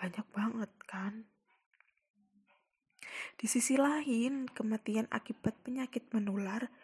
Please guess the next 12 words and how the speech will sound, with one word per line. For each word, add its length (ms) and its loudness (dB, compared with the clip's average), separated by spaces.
seperti 400 -4
malaria, 880 -2
T 80 2
B 240 0
C, 400 0
atau 240 -2
penyakit 560 -2
infeksi 480 0
lainnya 720 2
akan 640 -2
menurun 880 4
dari 560 2